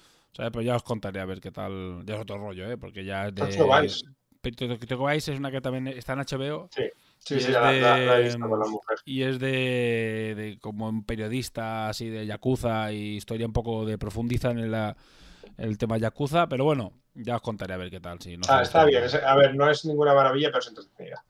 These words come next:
Speaker 1: Sí, sí, de, de momento está bien, ¿eh? Está, está guapa la, la lentita, pero está bien.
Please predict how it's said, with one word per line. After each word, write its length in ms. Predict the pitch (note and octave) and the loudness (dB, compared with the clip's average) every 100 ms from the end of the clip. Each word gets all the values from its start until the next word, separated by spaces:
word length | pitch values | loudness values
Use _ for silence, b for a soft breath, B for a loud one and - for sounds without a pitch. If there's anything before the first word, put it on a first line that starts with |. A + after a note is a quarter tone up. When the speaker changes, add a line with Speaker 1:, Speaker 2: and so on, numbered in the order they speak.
| _ | _
Speaker 1:
Sí, 260 | - F#2+ - _ _ | -8 -8 -10 _ _
sí, 220 | - A#2+ | -12 -10
de, 240 | A2+ C3 C3 | -4 -2 0
de 120 | C3 | 0
momento 260 | D3 F3 | 0 2
está 160 | F#3 D#3 | 2 2
bien, 200 | G#2+ F#2 | 0 -2
¿eh? 400 | D3+ B2+ G#2+ A2 | -4 -6 -8 -10
Está, 360 | G#2 G2 A2 G#2 | -12 -10 -10 -8
está 120 | G2+ | -10
guapa 260 | G#2+ G2+ G2 | -10 -10 -10
la, 300 | F#2+ F#2 F#2+ | -10 -10 -12
la 140 | G2 | -14
lentita, 540 | G2 A2 A#2 D#3 C#3+ C#3+ | -12 -6 -4 -4 -6 -8
pero 180 | G#2+ G2 | -10 -14
está 160 | G#2+ | -14
bien. 180 | F#2+ F2+ | -14 -16